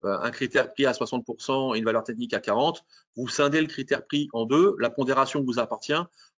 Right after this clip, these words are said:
En général, on, on force le trait sur la partie D Q E, euh, parce qu'elle est représentative, en fin de compte, de ce que le, l'acheteur va consommer au titre de l'année. Et une pondération peut-être un peu plus faible pour le chantier masqué, euh,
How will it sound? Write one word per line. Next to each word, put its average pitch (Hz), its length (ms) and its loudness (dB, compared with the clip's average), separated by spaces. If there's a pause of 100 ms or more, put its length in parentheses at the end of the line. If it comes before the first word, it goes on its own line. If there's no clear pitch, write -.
En 117 100 -2
général, 131 600 2 (120)
on, 110 220 -6
on 107 100 -10
force - 300 -2
le 117 100 0
trait 135 260 2
sur 117 380 -2
la 104 120 4
partie 110 320 -6
D 120 140 0
Q 127 200 -4
E, 131 260 2 (380)
euh, 90 260 -2
parce 92 180 -6
qu'elle 107 280 6
est 107 40 6
représentative, 110 680 0
en 107 80 2
fin 104 140 -4
de 110 60 -4
compte, 117 300 -4
de 98 180 -2
ce - 100 -14
que - 80 -2
le, 95 640 2
l'acheteur 101 360 2
va 104 80 2
consommer 110 560 0 (280)
au 101 80 0
titre 113 280 -2
de 104 60 6
l'année. 113 420 2 (340)
Et 110 280 0 (100)
une 113 220 -6
pondération 123 500 0
peut-être 120 240 -2
un 113 80 0
peu 110 120 -8
plus 110 140 -6
faible 151 400 2 (280)
pour 113 100 2
le 113 100 4
chantier 113 300 -2
masqué, 110 480 0 (380)
euh, 95 580 2